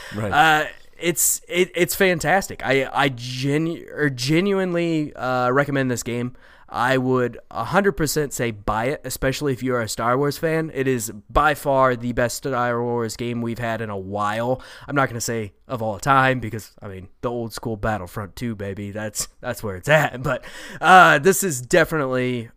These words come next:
Speaker 2: one of the best, uh, Star Wars, uh, single player experiences I've had in God knows how long. I, I, I, it's just,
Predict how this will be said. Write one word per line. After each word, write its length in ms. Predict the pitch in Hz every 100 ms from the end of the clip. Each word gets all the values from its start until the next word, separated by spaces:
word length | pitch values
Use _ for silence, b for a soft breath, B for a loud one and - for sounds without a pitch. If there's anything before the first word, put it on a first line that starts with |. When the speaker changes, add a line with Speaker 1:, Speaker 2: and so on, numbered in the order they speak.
| -
Speaker 2:
one 240 | 139 143
of 100 | 135
the 140 | 120 127
best, 580 | 131 127 120 - - -
uh, 300 | 110 117 117
Star 240 | 110 127 135
Wars, 380 | 127 110 - - - - - - _ -
uh, 160 | 110
single 300 | 101 143 127
player 480 | 120 120 117 107 98 -
experiences 580 | - 117 120 113 107
I've 160 | 104 107
had 240 | 107 107
in 300 | 107 98 95 - - - -
God 240 | 107 104
knows 240 | 98 104 107
how 160 | 85
long. 260 | 90 80 87
I, 180 | 98 107
I, 40 | 104 95
I, 20 | 135
it's 220 | 135 -
just, 300 | 147 -